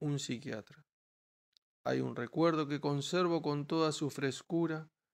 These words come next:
Vivíamos en una casa que se nos había asignado porque mi padre estaba en el ejército.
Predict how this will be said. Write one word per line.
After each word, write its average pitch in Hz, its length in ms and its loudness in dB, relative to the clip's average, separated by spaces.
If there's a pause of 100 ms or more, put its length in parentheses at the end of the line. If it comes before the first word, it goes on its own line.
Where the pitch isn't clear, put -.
(380)
Vivíamos 151 720 2
en 135 60 0
una 131 300 -2
casa 170 500 2 (640)
que 135 100 -4
se 135 160 -2
nos 127 220 -2
había 151 320 6
asignado 147 800 0
porque 131 300 -2
mi 127 160 -2
padre 160 340 4
estaba 139 360 4
en 131 60 0
el 123 120 -2
ejército. 127 680 -6